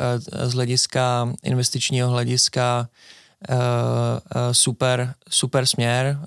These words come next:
Nemovitosti prostě vždycky budou, eh, budou mít tu hodnotu, budou růst, eh, s inflací. Jo, takže pokud, eh, pokud se chcete připravit,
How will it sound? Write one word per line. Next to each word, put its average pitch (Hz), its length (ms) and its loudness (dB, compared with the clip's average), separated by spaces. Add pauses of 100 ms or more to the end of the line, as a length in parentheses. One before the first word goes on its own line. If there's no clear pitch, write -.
(120)
Nemovitosti 123 640 0
prostě 127 320 -2
vždycky 120 380 -2
budou, 123 440 0 (560)
eh, 127 40 2 (360)
budou 123 340 0
mít 123 160 0
tu 127 100 0
hodnotu, 120 720 0 (400)
budou 123 320 0
růst, 120 400 0
eh, 117 220 0
s - 100 0
inflací. 120 800 -2 (380)
Jo, 120 160 -2
takže 123 200 0
pokud, 120 460 -4
eh, 123 40 0 (600)
pokud - 280 -6
se 123 320 0
chcete 120 320 -4
připravit, 120 580 -2